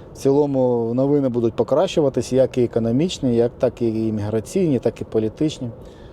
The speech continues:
А, тому що, ну, ось я оптиміст, і з оптимістом дивлюся в будуще. А, тому, сподіваюсь, ви будете робити те ж саме і з оптимізмом дивитись в майбутнє і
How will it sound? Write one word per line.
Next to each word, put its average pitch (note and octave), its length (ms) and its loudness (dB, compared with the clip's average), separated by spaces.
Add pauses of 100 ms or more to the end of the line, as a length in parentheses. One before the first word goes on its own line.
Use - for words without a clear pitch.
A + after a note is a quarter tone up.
(360)
А, A2+ 320 0
тому B2 280 0
що, C3+ 200 0 (1500)
ну, A#2+ 200 -4
ось - 680 -12
я C3 240 2
оптиміст, C3 500 -2
і A#2+ 40 2
з A2+ 80 2
оптимістом C3+ 540 0
дивлюся C3 380 2
в A#2+ 40 0
будуще. G#2 360 -2 (600)
А, A#2 420 2
тому, E3 680 2
сподіваюсь, C3 420 2
ви C#3 120 2
будете D3+ 320 4
робити D3 300 2
те C3 140 4
ж - 60 -4
саме D#3 280 2
і C3 40 2
з A#2 60 0
оптимізмом C3+ 640 2
дивитись A#2+ 420 2
в - 20 -2
майбутнє B2 720 2
і B2 340 0